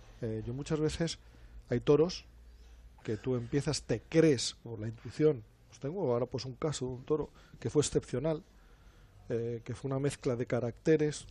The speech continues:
pues, con cara-, ese car-, tipo de la, de la, de la ganadería con muchísima clase, con mucho fondo, con más pujanza,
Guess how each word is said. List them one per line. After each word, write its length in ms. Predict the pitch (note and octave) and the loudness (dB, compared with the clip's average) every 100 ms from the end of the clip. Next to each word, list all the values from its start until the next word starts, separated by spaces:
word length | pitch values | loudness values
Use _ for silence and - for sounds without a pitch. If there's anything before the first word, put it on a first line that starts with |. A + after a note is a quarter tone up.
| B2+ | -14
pues, 220 | A#2+ - - | -12 -12 -14
con 100 | - | -16
cara-, 180 | A2 A#2+ | -10 -8
ese 180 | B2 C3 | -6 -6
car-, 180 | - B2+ B2+ - - | -4 -6 -8 -20 -6
tipo 220 | C3 C#3 | -4 0
de 60 | B2 | 2
la, 260 | B2 A#2+ - - - - - - | 2 0 -4 -18 -20 -20 -20 -8
de 180 | A2+ A2 | -6 -6
la, 280 | A#2 A2+ - - - - | -8 -10 -12 -16 -16 -12
de 60 | A#2+ | -8
la 80 | |
ganadería 320 | A#2+ A#2 B2 C3 | -6 -4 -2 -2
con 140 | B2+ | -4
muchísima 440 | B2+ - A#2+ C3 | -6 -4 -4 -4
clase, 340 | A#2+ C#3 B2 B2+ | -4 -4 -4 -6
con 140 | B2 | -8
mucho 220 | C3 C3 B2+ | -8 -8 -4
fondo, 380 | C#3+ C3 A#2+ - - - - | -4 -2 -6 -8 -20 -20 -10
con 200 | B2+ B2 | -6 -4
más 220 | C3 B2+ | -2 -2
pujanza, 640 | - B2 D#3 D#3 - D#3+ | -4 0 4 4 4 -4